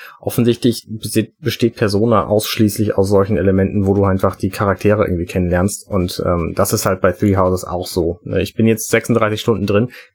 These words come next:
Ich leite da direkt über. Ich hab auch in der letzten Woche nichts anderes gespielt als das quasi, weil ich das einfach auch möglichst schnell noch durchkriegen will, weil ich genau weiß, dass am Freitag nämlich Astral Chain kommt und das will ich auch spielen und deswegen <laughs> muss ich dieses Spiel vorher beenden.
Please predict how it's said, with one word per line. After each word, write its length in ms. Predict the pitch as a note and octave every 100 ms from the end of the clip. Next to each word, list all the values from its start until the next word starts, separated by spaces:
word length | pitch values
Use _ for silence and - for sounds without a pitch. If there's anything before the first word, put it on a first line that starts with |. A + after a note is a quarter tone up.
| _
Ich 140 | -
leite 240 | F#2 F#2 G2+
da 100 | F#2+
direkt 320 | G#2 G#2+ -
über. 220 | A2+ A2
Ich 100 | G2+
hab 180 | - -
auch 200 | A#2+ -
in 80 | A2+
der 100 | G#2+
letzten 260 | A2+ B2
Woche 220 | B2 A#2+
nichts 220 | A#2 C3+ G#2+
anderes 320 | B2+ B2 A#2+
gespielt 320 | A#2+ B2 A2+
als 160 | G2 -
das 240 | G#2 -
quasi, 420 | B2+ B2+ C3 C3+ - - - _
weil 280 | - G#2 A2+
ich 260 | - G#2+ -
das 180 | G#2+
einfach 280 | F2 A2+ B2
auch 220 | A2+ G#2+
möglichst 360 | B2+ C3 C3 -
schnell 220 | B2+ B2+
noch 120 | A#2+
durchkriegen 500 | - C3+ - C3+ B2
will, 220 | C3 C3 B2
weil 140 | A#2
ich 100 | A#2+
genau 300 | A2+ A#2+ A2+
weiß, 320 | A2 A#2+ -
dass 200 | A#2 -
am 120 | A2+
Freitag 520 | - G2+ A2+ B2+ B2+ A2+
nämlich 460 | G#2 A2 A2 -
Astral 280 | C3 - A#2
Chain 300 | - G2+ G2+
kommt 280 | - A#2+ C3+
und 140 | A2+
das 140 | A2+ A#2
will 120 | A2+
ich 120 | -
auch 160 | A#2+ -
spielen 460 | - E2+ G2 C3+
und 380 | - A2 A2 -
deswegen 380 | G#2 B2 B2 B2
<laughs> 40 |
muss 180 | D3 C#3
ich 120 | C#3
dieses 240 | A#2+ B2 -
Spiel 180 | A#2+
vorher 300 | A#2 A#2+ A#2
beenden. 400 | G#2 A2 G#2+ -